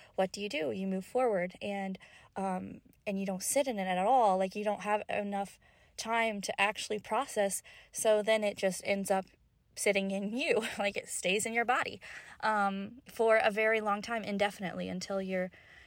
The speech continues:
you get to a point where maybe, like, you have health issues or something, like, or maybe the, the best scenario is that you realize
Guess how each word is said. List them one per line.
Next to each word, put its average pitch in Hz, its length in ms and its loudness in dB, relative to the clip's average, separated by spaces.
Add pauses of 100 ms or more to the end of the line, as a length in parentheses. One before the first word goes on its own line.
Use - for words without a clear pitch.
you 196 140 -6
get 185 200 2
to 202 120 0
a 196 60 0
point 185 260 -2
where 185 160 0
maybe, 180 400 -4
like, 170 280 -4 (280)
you 185 140 -2
have 180 160 -2
health - 280 0 (120)
issues 185 640 -2
or 185 240 0
something, 180 540 -4
like, 175 280 -4 (240)
or 202 160 4
maybe 196 540 -2 (240)
the, 190 300 2
the 185 120 0
best 226 380 2
scenario 196 680 0
is 190 200 -4
that - 180 -4
you 185 140 -4
realize 196 880 -2